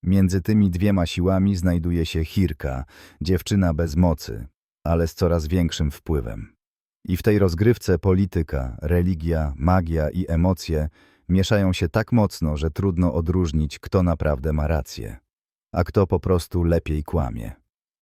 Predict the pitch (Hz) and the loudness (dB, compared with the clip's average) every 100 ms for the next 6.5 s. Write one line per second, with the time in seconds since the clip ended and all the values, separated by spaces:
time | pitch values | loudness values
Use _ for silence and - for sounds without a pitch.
0 | _ _ 76 76 117 - 98 90 85 104 | _ _ -4 -2 -2 0 0 2 2 4
1 | 95 80 80 - 87 90 92 98 87 76 | 4 2 0 0 0 2 2 2 2 -2
2 | - 78 73 76 60 58 58 _ _ _ | 0 0 0 0 -2 -8 -12 _ _ _
3 | _ - 90 - 95 90 - 82 80 85 | _ -2 0 2 2 0 -2 -2 0 -2
4 | - - 87 78 65 58 60 _ _ _ | -4 0 2 2 0 -6 -14 _ _ _
5 | _ 90 87 - 101 98 - 78 87 76 | _ -2 -2 0 2 2 0 -4 -4 -2
6 | 85 76 - 57 53 | -2 -4 -8 -12 -12